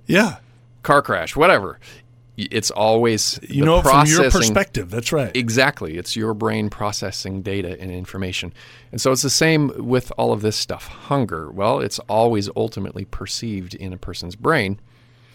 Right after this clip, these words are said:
Speaker 2: And so it's, I would say ultimately it is always neurological, um, but hormones change pretty dramatically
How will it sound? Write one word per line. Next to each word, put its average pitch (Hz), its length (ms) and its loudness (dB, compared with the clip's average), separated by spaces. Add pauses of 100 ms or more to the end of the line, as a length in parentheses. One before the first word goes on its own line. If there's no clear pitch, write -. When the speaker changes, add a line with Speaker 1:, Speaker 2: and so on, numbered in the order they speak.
(320)
Speaker 2:
And 117 100 -2
so 127 220 6
it's, 110 240 -2
I 113 140 4
would 110 160 0
say 107 480 2
ultimately 117 560 0
it 101 80 -2
is 92 160 -4
always 95 320 0
neurological, 98 1080 -2 (720)
um, 87 320 -14 (240)
but 104 520 -4 (680)
hormones 127 880 2
change 117 540 -2
pretty 120 220 -4
dramatically 98 840 -6